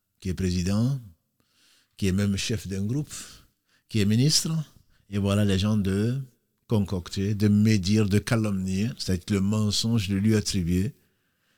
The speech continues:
de faire tout ce que, eh, on n'aimerait pas qu'on nous fasse. Et c'est une avance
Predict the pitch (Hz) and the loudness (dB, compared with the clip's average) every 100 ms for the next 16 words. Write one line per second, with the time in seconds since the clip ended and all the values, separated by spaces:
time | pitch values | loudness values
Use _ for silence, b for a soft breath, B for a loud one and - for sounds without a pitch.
0 | _ 104 113 117 113 120 120 117 - 120 | _ -4 0 0 0 0 0 -2 -4 0
1 | - 107 - 104 110 113 - - 95 92 | 0 0 -2 0 0 -2 -8 -8 -4 -4
2 | 85 - _ _ - 104 104 98 98 113 | -6 -12 _ _ -8 -4 -4 -4 -6 -6
3 | 107 95 92 95 - - - - - _ | -4 -4 -4 -6 -4 -2 -4 -6 -12 _
4 | _ _ _ _ _ _ _ _ _ _ | _ _ _ _ _ _ _ _ _ _
5 | _ _ 87 92 98 110 101 101 90 - | _ _ -10 -6 -4 -2 -2 -4 -4 -4
6 | - - _ | -4 -8 _